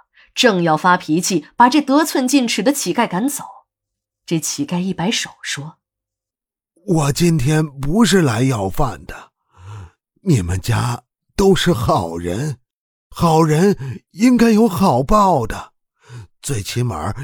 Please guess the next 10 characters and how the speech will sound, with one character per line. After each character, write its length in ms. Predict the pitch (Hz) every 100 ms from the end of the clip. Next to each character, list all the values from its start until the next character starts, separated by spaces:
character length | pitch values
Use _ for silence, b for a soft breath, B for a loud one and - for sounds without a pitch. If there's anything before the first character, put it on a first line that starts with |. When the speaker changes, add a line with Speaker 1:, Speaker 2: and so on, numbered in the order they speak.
| B
Speaker 2:
也 140 | 208
不 200 | 185 214
应 160 | 226 220
该 160 | 226 220
有 220 | 160 127
恶 380 | - 262 208 101
报。 380 | 82 - - _ _ _ _ _ _ _ _ _ _ _ _ -
今 240 | 78 76
天 220 | - 78
啊， 280 | 64 - -